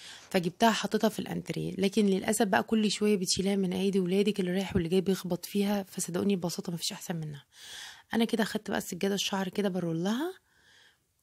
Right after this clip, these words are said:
وبشيلها كده على جنب، بنفضها نفضة حلوة. هي كانت نشفت عمومًا، يعني من بالليل للصبح كانت نشفت، بس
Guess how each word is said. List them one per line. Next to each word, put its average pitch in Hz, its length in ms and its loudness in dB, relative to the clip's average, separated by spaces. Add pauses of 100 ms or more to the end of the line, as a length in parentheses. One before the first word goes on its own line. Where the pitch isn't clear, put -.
وبشيلها 180 420 0
كده 185 200 -4
على 175 180 -4
جنب، 196 220 -2
بنفضها 180 400 -2
نفضة 175 300 -4
حلوة. 190 260 -2
هي 214 60 0
كانت 254 240 -2
نشفت 208 380 2
عمومًا، 180 300 -2
يعني 175 320 -2
من 160 200 -4
بالليل 165 260 -2
للصبح 175 340 -8
كانت - 240 -10
نشفت، - 280 -8 (680)
بس 185 380 -4